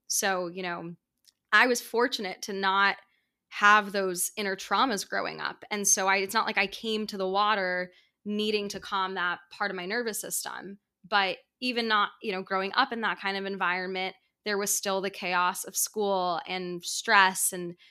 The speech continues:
there was still a lot going on in high school. And I just remember distinctly being on the water was the only place where you could, it was like an escapism, where you could just get rid of all that noise and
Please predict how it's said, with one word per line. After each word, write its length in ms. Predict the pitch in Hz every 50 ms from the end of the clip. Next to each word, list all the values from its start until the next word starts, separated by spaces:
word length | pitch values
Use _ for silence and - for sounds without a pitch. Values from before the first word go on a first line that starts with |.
| _ _ -
there 100 | 208 196
was 160 | 202 202 -
still 320 | - 208 202 190 185 170 -
a 80 | 196 190
lot 320 | 175 190 185 185 190 -
going 240 | - 185 180 180 190
on 180 | 202 214 226 220
in 80 | 208
high 180 | 220 - 180 185
school. 380 | 185 - - - 185 180 175 -
And 140 | 190 185
I 160 | 180 185 190 190
just 240 | 190 190 - -
remember 360 | 185 190 190 180 185 190 190 190
distinctly 880 | 185 185 - - - 185 185 180 - 180 185 175 175 170 170 170 170 _ _ _ _ _ 175
being 300 | 170 220 220 214 214 214
on 180 | - 196 196 202
the 80 | 196
water 360 | 190 175 175 180 180 202 208 220
was 220 | 226 214 208 -
the 140 | - 196 - -
only 340 | 208 208 208 208 202 208 202
place 480 | 208 - - - 196 185 190 - -
where 60 | 190 190
you 100 | 196 190
could, 180 | - 202 180 -
it 60 | - 202
was 160 | 208 202 214
like 100 | 208 -
an 80 | 190
escapism, 960 | 180 - - - - - 220 196 - 180 - - - - - - - - 208 - _ _ _ _ _ -
where 120 | 208 214
you 80 | 214 208
could 220 | - 240 185 - _ -
just 300 | 220 196 - - - - 190 -
get 260 | 214 196 196 202 - -
rid 180 | 196 208 196
of 140 | 202 185 - - 196
all 160 | 196 196 202
that 180 | 208 190 -
noise 720 | 196 202 196 190 185 185 185 185 185 185 190 185 180 - - _ _ _ _ _ _ -
and 480 | 196 190 190 190 185 180 180 175 170